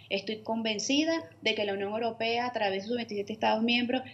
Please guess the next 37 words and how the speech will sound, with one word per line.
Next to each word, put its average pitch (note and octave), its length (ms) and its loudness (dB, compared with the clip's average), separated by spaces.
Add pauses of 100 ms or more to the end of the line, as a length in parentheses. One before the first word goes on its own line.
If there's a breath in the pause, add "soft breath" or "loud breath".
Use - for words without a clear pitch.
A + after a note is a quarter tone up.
está G3+ 720 0
comprometida A#3 1000 0
con G#3 140 0
la F#3+ 120 2
defensa G3+ 420 -2
de A3 60 2
los A3+ 100 2
derechos G3+ 320 2
humanos G#3 340 0
de, A3 60 -2 (180)
en G#3 160 -2
Venezuela. G3+ 640 2 (320 loud breath)
Eh, G#3 500 2
eh, G#3 60 0
la, G#3+ 160 4
el A3 140 0
Sistema B3 300 -4
Interamericano A3 560 0
de A3+ 40 -2
Derechos G#3+ 340 -2
Humanos G#3 400 -2
también, G#3 480 0
a - 100 -4
través F#3+ 380 0
de G3+ 60 0
la G#3+ 80 2
Secretaría G3 680 0
del G#3+ 140 2
señor F#3+ 320 -4
Almagro, G#3 460 0 (140 loud breath)
está G3 340 2
comprometida. G3+ 920 -2
Hoy A3+ 260 4
día A#3 260 2
también G#3 300 -2
hemos A3 180 -6
recibido A#3 580 -2